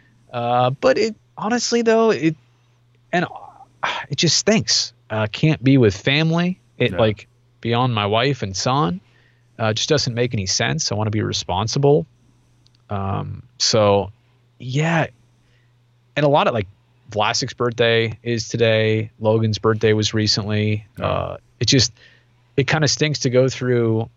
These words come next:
Speaker 1: you know, something like that, um, during these times. But I also have to say, <laughs> I, I realize what's happening right now is so much more important than anybody celebrating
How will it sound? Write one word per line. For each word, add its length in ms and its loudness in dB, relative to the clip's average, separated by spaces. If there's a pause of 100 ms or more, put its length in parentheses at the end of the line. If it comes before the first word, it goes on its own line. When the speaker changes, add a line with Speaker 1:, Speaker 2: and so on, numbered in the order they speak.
(1000)
Speaker 1:
you 100 -6
know, 220 0 (100)
something 400 0
like 240 2
that, 280 0 (1080)
um, 440 -6 (220)
during 320 4
these 200 2
times. 500 -2 (520)
But 360 0
I 80 4
also 300 2
have 260 -2
to 80 -8
say, 460 0 (840)
<laughs> 0 - (280)
I, 160 0 (460)
I 40 2
realize 720 2
what's 260 -2
happening 400 -4
right 200 0
now 380 -2
is 360 -4
so 540 -2
much 220 0
more 180 -2
important 440 0
than 200 -4
anybody 460 2
celebrating 640 -2